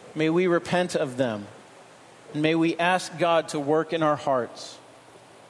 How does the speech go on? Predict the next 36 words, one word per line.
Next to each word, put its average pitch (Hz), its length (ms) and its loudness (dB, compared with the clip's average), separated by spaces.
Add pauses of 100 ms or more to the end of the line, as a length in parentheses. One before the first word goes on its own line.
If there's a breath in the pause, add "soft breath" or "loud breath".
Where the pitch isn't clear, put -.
(1400)
Because, 185 320 0
you 190 80 -2
know, 202 340 4 (220 loud breath)
when 214 240 2
we 220 140 2
actually 214 360 0
do 202 300 -2
get 202 220 0
to 185 100 -4
serve 185 280 2
others 175 340 2
in 175 100 -2
love, 170 340 4
it's, - 260 -4 (240 loud breath)
it's 190 180 -2
amazingly 214 600 0
joyful. 185 760 0
It's - 200 -2
really 240 320 4
freeing. 202 720 0 (640 loud breath)
You 208 120 0
stop 240 420 2
thinking 233 360 0
about 226 300 4
yourself. 233 500 4
You 220 120 2
have 220 140 4
so - 380 2
much 277 300 2
more 247 200 2
energy 180 600 0 (220 loud breath)
and 214 160 0
so 262 240 4
much 285 280 2
more 233 200 4
time 196 640 2